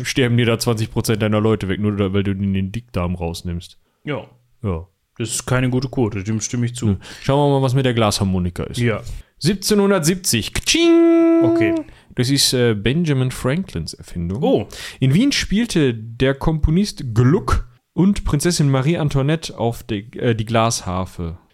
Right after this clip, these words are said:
Speaker 1: Äh, der Magnetheiler Mesmer setzte sie therapeutisch ein, was wiederum Ärzte zur Warnung veranlasste, das Spielen dieses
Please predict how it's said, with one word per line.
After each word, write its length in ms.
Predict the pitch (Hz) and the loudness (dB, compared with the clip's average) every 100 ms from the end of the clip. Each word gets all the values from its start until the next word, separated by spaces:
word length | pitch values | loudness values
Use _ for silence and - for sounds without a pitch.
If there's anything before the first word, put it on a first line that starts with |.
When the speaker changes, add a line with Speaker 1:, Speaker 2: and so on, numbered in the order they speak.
| _ | _
Speaker 1:
Äh, 160 | - 117 | -2 0
der 260 | 117 131 135 | 2 2 2
Magnetheiler 880 | 120 120 120 143 196 160 151 151 120 | 2 2 2 2 2 2 2 2 2
Mesmer 880 | 113 170 - - 101 92 110 185 - - _ | 2 0 0 0 2 2 -2 -6 -14 -20 _
setzte 360 | 120 123 - | -4 -2 -2
sie 160 | 127 131 | -2 -2
therapeutisch 800 | 123 123 123 120 139 143 113 - | 0 0 0 0 -2 -2 -4 -8
ein, 360 | 80 69 78 | -8 -8 -6
was 180 | 98 98 | -6 -4
wiederum 360 | 117 139 127 113 | -2 0 0 -2
Ärzte 320 | 123 139 - | -4 -6 -8
zur 280 | - 127 101 | -4 -2 0
Warnung 320 | 107 139 156 | 0 2 -2
veranlasste, 600 | 147 131 135 131 131 - | -4 -4 -4 -4 -4 -4
das 120 | 117 | -6
Spielen 360 | - - 139 131 | -6 -2 -2 0
dieses 380 | 127 131 - | -2 -4 -6